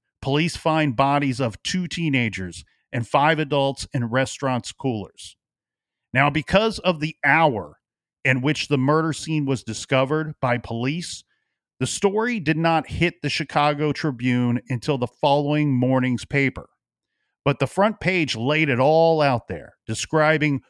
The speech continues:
what little was known about the crimes at the time. The bodies were discovered by police in walk-in coolers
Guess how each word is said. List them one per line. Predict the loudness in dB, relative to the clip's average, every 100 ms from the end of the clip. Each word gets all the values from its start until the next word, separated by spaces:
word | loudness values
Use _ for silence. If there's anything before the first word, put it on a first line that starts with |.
| _
what | 2 2 2
little | -2 2 2 0
was | -2 0
known | 0 2 4 2
about | 2 0 -2
the |
crimes | -4 -2 0 0 -2
at | -8
the | -2
time. | 0 0 -2 _ _ _ _ _ _ _
The | 0
bodies | 4 6 6 2 -2 -4
were | -4
discovered | -4 -4 0 2 0 0
by | 0 0
police | -4 -6 -4 -4 -6 -10 _ _ _
in | 0 0
walk-in | 4 2 4 -2 -2
coolers | -2 -4 -4 -10 -20 -20